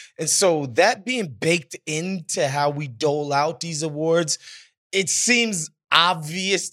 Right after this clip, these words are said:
to me <laughs> that Towns would get the nod here 'cause we privilege offense here. And I think rightfully so. I think it's more rare that you have a player who is incredible at offense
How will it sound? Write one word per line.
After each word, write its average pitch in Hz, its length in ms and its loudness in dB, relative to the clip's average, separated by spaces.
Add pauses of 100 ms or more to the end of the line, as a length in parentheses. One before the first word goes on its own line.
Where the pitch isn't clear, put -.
to 196 100 -6
me 175 520 -8 (200)
<laughs> - 200 -20
that 185 220 2
Towns 175 580 -2
would 151 180 -10
get 170 300 -6
the 160 80 -2
nod 143 440 -2
here 120 580 -12
'cause 156 280 -4
we 165 240 -8
privilege 175 680 -4 (100)
offense 165 560 0
here. 127 480 -4 (960)
And 302 120 4
I 311 60 4
think 294 240 -6
rightfully 170 460 -2
so. 123 400 -2
I 139 60 0
think 175 200 -10
it's - 400 -8 (320)
more 165 420 0
rare 180 640 -2 (400)
that 147 420 2
you 165 140 -10
have 160 260 -2
a 147 60 -8
player 151 560 -6
who 160 320 -8
is 147 280 -4
incredible 151 640 -2
at 147 80 2
offense 139 680 -2